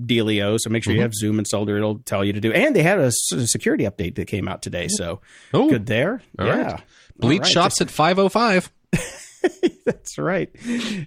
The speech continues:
Speaker 1: And, uh, yeah, so we bought the, uh, we bought the webinar package, so we'll be able to do that. We've got, uh, uh, if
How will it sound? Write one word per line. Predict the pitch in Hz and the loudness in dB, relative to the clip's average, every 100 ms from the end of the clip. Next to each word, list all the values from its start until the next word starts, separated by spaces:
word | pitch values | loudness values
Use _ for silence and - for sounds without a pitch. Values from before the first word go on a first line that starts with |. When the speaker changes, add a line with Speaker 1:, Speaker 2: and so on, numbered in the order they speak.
| - | -2
Speaker 1:
And, | 156 156 156 131 | 2 2 2 2
uh, | 147 139 139 135 | 2 4 2 2
yeah, | 165 180 127 | 2 4 4
so | - 139 | 2 2
we | |
bought | 135 156 143 | 4 2 2
the, | 156 139 | 4 6
uh, | 127 127 | 6 4
we | 123 | 2
bought | 123 131 | 0 2
the | 135 | 2
webinar | 123 120 110 110 | 2 2 2 2
package, | 110 107 104 110 123 | 0 -2 -2 -6 -4
so | 110 | -2
we'll | 110 | 0
be | 117 | 0
able | 110 110 | 0 -2
to | 107 | -2
do | 113 | 0
that. | 113 113 | 0 2
We've | 143 | 0
got, | 131 160 165 - | 2 2 0 -2
uh, | 143 - | -4 0
uh, | 117 127 | 0 2
if | 139 123 | 0 -2